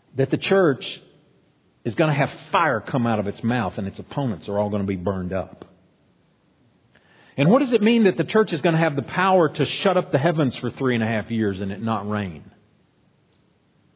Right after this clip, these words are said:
Now, there's answers to those questions. I'm just telling you, this is the deal. <laughs> This is the struggle as you work through Revelation chapter eleven. There's no reason that commentators are in agreement. It's the hardest chapter in the book of Revelation to understand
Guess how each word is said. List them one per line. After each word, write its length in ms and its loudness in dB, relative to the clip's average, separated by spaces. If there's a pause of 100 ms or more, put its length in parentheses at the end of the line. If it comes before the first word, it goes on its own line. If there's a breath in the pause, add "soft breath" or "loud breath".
(100)
Now, 100 2
there's 160 4
answers 600 2
to 100 2
those 220 2
questions. 420 0
I'm 240 2
just 200 -4
telling 360 4
you, 320 4 (960 loud breath)
this 340 2
is 160 -2
the 80 4
deal. 560 2
<laughs> 180 0 (580 soft breath)
This 160 2
is 120 -2
the 120 2
struggle 520 2
as 140 2
you 80 0
work 280 2
through 220 2
Revelation 560 2
chapter 360 2
eleven. 280 4
There's 240 0
no 180 4
reason 560 4
that 260 -4
commentators 680 2
are 220 0
in 160 0
agreement. 340 2
It's 120 -8
the 80 -8
hardest 460 0
chapter 320 -6
in 80 -4
the 40 -4
book 200 -4
of 40 -12
Revelation 600 -4
to 100 -12
understand 500 -16